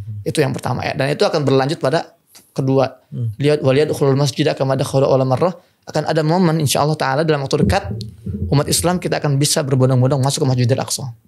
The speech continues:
Speaker 1: Insya Allah.
Speaker 2: Sebagaimana dahulu Umar bin Khattab dan Sal-, Salahuddin Ayyubi memasuki Masjidil Aqsa. Yang ketiga, ba-, baru "Waliyutabbiru ma'al tatbira", fase di mana Bani Israel akan habis, tak tersisa. Allah alam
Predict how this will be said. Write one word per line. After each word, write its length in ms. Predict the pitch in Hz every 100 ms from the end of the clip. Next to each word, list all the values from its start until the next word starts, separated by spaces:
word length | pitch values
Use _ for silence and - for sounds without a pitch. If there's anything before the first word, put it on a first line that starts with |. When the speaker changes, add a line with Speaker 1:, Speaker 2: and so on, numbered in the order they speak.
| _ _ _ _ _
Speaker 1:
Insya 180 | - -
Allah. 80 | 131
Speaker 2:
Sebagaimana 340 | 131 127 143 180 - _ _ _
dahulu 380 | - 135 135 151
Umar 140 | 156 131
bin 80 |
Khattab 460 | 123 127 120 165 156
dan 160 | 127 113
Sal-, 220 | - - _ _
Salahuddin 420 | - - 135 135 131
Ayyubi 320 | 143 156 175
memasuki 320 | 165 127 - 151
Masjidil 260 | 131 127
Aqsa. 320 | - - - 165 _ _ _ _ _ _
Yang 260 | - 156 151
ketiga, 400 | - 233 226 92
ba-, 160 | 117 135
baru 300 | 151 160 -
"Waliyutabbiru 880 | 135 143 143 - 165 135 151 175 107
ma'al 220 | 127 156
tatbira", 420 | 143 156 165 214 226 _ _ _ _ _ _ _ _ _
fase 260 | - 143 170
di 140 | 135
mana 320 | 135 151 175 - _ _
Bani 260 | - 139 139
Israel 260 | 127 143 151
akan 200 | 123 123
habis, 560 | 123 127 - - - - _ _ _ _ _ _
tak 180 | - 104
tersisa. 580 | - 120 127 151 156 -
Allah 240 | 156 190 226
alam 220 | 220 160